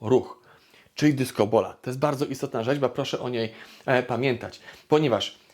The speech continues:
Fidiasz to rzeźby statyczne, czyli bez ruchu, a Myron dynamiczne, pokazujące, ukazujące jakiś tam ruch. Jak się przyjrzycie, zobaczycie, że każdy mięsień jest napięty tak samo jak i u normalnego człowieka, który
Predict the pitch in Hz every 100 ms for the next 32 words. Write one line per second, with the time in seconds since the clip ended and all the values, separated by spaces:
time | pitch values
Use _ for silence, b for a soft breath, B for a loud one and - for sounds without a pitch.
0 | b _ _ - 120 110 127 - _ 135
1 | 120 - 110 135 117 110 - 107 107 -
2 | 113 156 - 131 117 139 123 123 104 123
3 | 180 B B B B 135 175 160 160 160
4 | 170 170 143 165 156 165 170 165 - 98
5 | 92 - 151 151 147 143 165 165 156 147
6 | 131 139 123 131 143 135 127 117 B -
7 | 127 123 - 127 110 90 - B 170 -
8 | 170 165 120 147 147 - B B 143 147
9 | 156 156 139 156 170 156 156 143 156 156
10 | 127 127 123 139 139 143 - 147 - 185
11 | 202 160 131 - 151 160 175 185 190 147
12 | 156 170 156 170 - 190